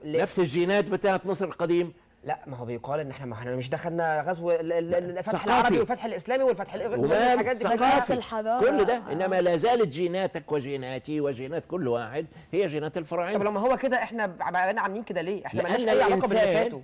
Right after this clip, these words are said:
Speaker 2: لأن الإنسان ابن ثلاثة، زمانه، مكانه، جيناته. الجينات واحدة.
Speaker 3: مم.
Speaker 1: طيب.
Speaker 2: إنما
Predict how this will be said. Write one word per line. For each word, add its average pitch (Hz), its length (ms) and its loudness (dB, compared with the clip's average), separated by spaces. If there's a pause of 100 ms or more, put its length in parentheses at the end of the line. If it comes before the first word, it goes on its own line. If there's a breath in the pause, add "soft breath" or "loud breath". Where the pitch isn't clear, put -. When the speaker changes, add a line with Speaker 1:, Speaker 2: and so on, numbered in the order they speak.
(100)
Speaker 2:
لأن 180 280 0
الإنسان 175 540 -2 (100)
ابن 175 200 -4
ثلاثة، 139 420 -6 (400)
زمانه، 165 520 0 (100)
مكانه، 185 480 -2
جيناته. 147 480 -4 (280)
الجينات 185 400 2
واحدة. 123 360 -4 (320)
Speaker 3:
مم. 208 260 -10 (100)
Speaker 1:
طيب. 175 160 -2 (200)
Speaker 2:
إنما 185 340 0